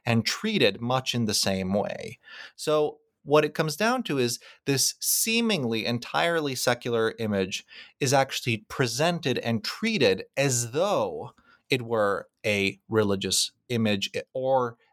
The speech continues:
for instance, a monstrance holding the Eucharist or some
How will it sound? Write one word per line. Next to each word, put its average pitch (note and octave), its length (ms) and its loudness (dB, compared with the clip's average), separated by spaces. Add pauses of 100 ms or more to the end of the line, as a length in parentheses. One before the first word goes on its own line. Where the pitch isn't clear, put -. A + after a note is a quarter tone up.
(120)
for G#2 140 2
instance, G2 560 0
a G2 180 0
monstrance G2+ 800 -2
holding G2 380 0
the G2 100 0
Eucharist A2 720 -2
or B2 180 4
some F3 420 0